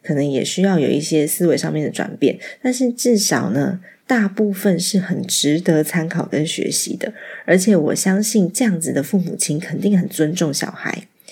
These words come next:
如果你把父母当成人生导师，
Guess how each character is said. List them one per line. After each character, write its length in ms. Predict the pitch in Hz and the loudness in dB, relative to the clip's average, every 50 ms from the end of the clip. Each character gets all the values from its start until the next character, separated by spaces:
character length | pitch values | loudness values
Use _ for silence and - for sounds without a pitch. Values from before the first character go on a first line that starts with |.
| - - - - - - - | -20 -18 -16 -16 -14 -4 2
如 120 | - 202 | 4 4
果 200 | 226 220 285 269 | 4 6 4 4
你 160 | 226 196 196 | 4 4 2
把 460 | 202 196 - 147 131 123 - - - 175 | 2 0 -2 -2 -2 -2 -4 -6 -8 -4
父 140 | - - 240 | 2 4 4
母 180 | 202 160 139 135 | 4 4 2 0
当 180 | - 160 165 | -2 -2 -2
成 240 | 170 175 170 - 143 | -2 -2 -2 -2 -2
人 160 | 143 135 135 | 0 -2 -2
生 260 | 151 170 - 165 160 180 | -2 -4 -4 -4 -4 -4
导 220 | 180 - - - | -4 -6 -6 -4
师， 440 | - - - - 143 143 143 147 | -4 -4 -2 0 0 0 0 -2